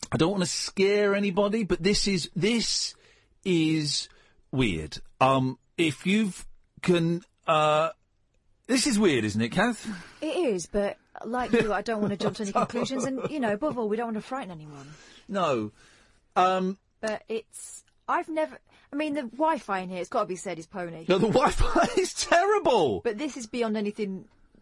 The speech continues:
Speaker 2: like that,
Speaker 1: The
Speaker 2: isn't it?
Speaker 1: T V's being down. I mean, it could be, okay, here's, here, let, okay, let's, let's go through it. It could be an electrical surge that, although the T Vs are, are on, there is power going to the T Vs, but none of the channels, um,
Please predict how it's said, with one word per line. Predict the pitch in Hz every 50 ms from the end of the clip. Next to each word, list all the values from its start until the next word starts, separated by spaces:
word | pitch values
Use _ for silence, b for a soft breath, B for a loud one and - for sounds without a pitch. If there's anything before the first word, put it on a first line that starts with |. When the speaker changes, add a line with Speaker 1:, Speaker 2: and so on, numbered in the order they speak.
| _ _ -
Speaker 2:
like | 190 202 190 170 170
that, | - 214 185 160 143
Speaker 1:
The | - -
Speaker 2:
isn't | 269
it? |
Speaker 1:
T | 269 254
V's | 226 240 233 220 190 -
being | - 147 127 123 117
down. | 117 127 127 127 -
I | 208
mean, | 233 247 254
it | 262 214
could | - 294 311
be, | 294 277 262
okay, | 247 247 - - 123 107
here's, | - 208 247 202 - -
here, | 165 220 240 220
let, | 220 226 226 208 220 220
okay, | 220 - - -
let's, | - 180 190 - -
let's | 208 196 -
go | - 180 165
through | - 131 -
it. | B B B B B B B B B -
It | 190 - -
could | - 262 262 -
be | 262 233
an | 220 202
electrical | 202 196 202 196 - - - - 160
surge | 135 - - 127 101 95 131 165 - - - _ _ _ _ _ _ _ _ _ _ _ _ _ - - - -
that, | - 143 143 139 -
although | - 151 151 165 156 151
the | 139 123 143
T | 135 - 180 175 165
Vs | 135 151 151 147 127
are, | 151 135 139 160 - - 151 - - 160 156 104 -
are | 139 131 147
on, | 190 220 190 120
there | 113 117 127
is | 123
power | - - - 175 214 240 202 147
going | 127 120 110 104
to | - -
the | 107 101
T | - - 104 98
Vs, | 95 101 107 -
but | 139 -
none | 151 143 147
of | 143 127
the | 127
channels, | 117 - - 139 135 127 120 113 104 - - B B B B B B B B B B -
um, | 131 131 131 127 127 123 120 120 120 120 113 -